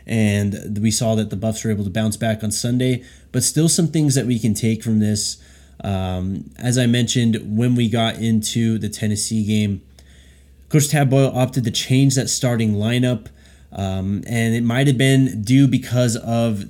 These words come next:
really the first ten minutes, or really five minutes or so of this Grambling game, where the Grambling Tigers got out to a pretty big lead. The Buffs were behind early, um, and they just really couldn't come back.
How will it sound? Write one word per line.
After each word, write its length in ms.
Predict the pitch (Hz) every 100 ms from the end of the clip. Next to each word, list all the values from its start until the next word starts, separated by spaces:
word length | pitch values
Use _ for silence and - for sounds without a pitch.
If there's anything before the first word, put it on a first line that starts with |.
| - - - - 117
really 240 | 147 143
the 80 | 117
first 280 | 135 127 -
ten 220 | 135 117
minutes, 480 | 120 127 - - - - -
or 340 | 101 98 98 71
really 280 | 110 180 107
five 420 | - 113 151 123
minutes 300 | 101 95 -
or 80 | 101
so 220 | - 101
of 120 | 95
this 140 | 104
Grambling 460 | - 110 120 113 107
game, 320 | 107 104 92 - - - - - -
where 360 | 123 131 139 131
the 120 | 123
Grambling 420 | 123 131 147 135
Tigers 460 | 123 123 117 117 101
got 320 | 117 120 -
out 340 | 120 117 107
to 280 | - 117 113
a 120 | 107
pretty 380 | - - 135 147
big 280 | 107 135 117
lead. 480 | 120 120 120 104 - - -
The 80 |
Buffs 340 | 101 120 127 -
were 80 | 117
behind 640 | 110 113 117 117 107 - 104
early, 640 | 123 123 120 123 117 104 -
um, 340 | 101 98 98
and 100 | 104
they 60 | 110
just 180 | 123 120
really 200 | 131 139
couldn't 260 | - 110
come 240 | - 113 101
back. 380 | 107 101 -